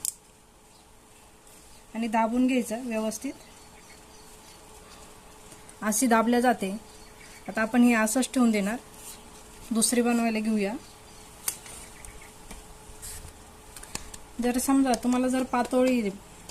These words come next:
लाटायची नसेल तर तुम्ही हातावर थापून किंवा पानावर सुद्धा डायरेक्ट जमती.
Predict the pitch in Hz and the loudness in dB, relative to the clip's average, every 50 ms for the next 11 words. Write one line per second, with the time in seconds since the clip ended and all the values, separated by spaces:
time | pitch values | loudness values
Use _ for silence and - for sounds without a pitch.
0 | - - - - - 233 233 240 233 - 262 262 254 - 269 269 269 254 - 294 | -20 -16 -14 -8 -2 0 2 2 2 2 0 0 0 2 2 2 2 2 2 0
1 | 254 208 214 208 247 247 254 233 202 220 220 - 247 240 254 247 240 - 240 226 | 0 0 0 0 0 0 0 2 0 0 -2 0 0 0 0 -2 0 0 -2 -2
2 | - - 247 226 208 - 226 220 226 233 233 233 247 - - - - 233 226 226 | 0 0 -2 0 0 -2 -2 -2 0 0 -2 -2 -4 -8 -12 -6 -2 0 0 2
3 | 233 233 240 247 254 247 247 208 233 240 240 233 220 220 226 226 208 208 233 220 | 2 2 0 0 -2 -2 -2 0 0 2 4 4 4 4 2 0 0 0 0 2
4 | 226 220 - 240 247 | 2 0 0 -2 -4